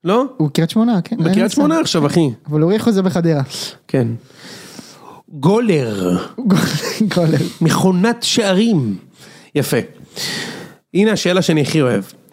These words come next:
Speaker 1: אילו היית יכול להביא שני שחקנים מהליגה
Speaker 2: שאלה
Speaker 1: לקבוצה
Speaker 2: אהובה,
Speaker 1: שלך,
Speaker 2: אהובה.
Speaker 1: במי היית בוחר? ואז תמיד אני מבהיר, אילו טובת אלה שלא מבינים את הפורמט, הבהרה, לא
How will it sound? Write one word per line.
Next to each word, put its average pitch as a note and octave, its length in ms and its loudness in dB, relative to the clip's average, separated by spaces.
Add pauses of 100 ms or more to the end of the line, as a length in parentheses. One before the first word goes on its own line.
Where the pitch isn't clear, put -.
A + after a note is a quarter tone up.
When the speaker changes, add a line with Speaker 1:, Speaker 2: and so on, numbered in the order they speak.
(420)
Speaker 1:
אילו A#3+ 380 2
היית D4+ 300 0 (100)
יכול A#3+ 360 2
להביא G#3+ 340 2
שני G3+ 280 0
שחקנים F#3 500 0
מהליגה E3+ 460 2
Speaker 2:
שאלה F#3 80 0
Speaker 1:
לקבוצה C#3+ 260 0
Speaker 2:
אהובה, E3+ 140 2
Speaker 1:
שלך, D3 220 0 (380)
Speaker 2:
אהובה. C#3+ 400 2 (120)
Speaker 1:
במי G#3 260 2
היית B3 240 0
בוחר? E3 400 0 (340)
ואז F#3+ 180 0
תמיד B3+ 240 0
אני A#3 120 2
מבהיר, F#3 300 2
אילו A3 140 2
טובת F3+ 280 0
אלה G#3+ 120 2
שלא G3+ 240 2
מבינים C#3+ 240 -2
את A#2 60 -4
הפורמט, C3+ 460 0 (360)
הבהרה, C3 520 0 (460)
לא C#4 300 2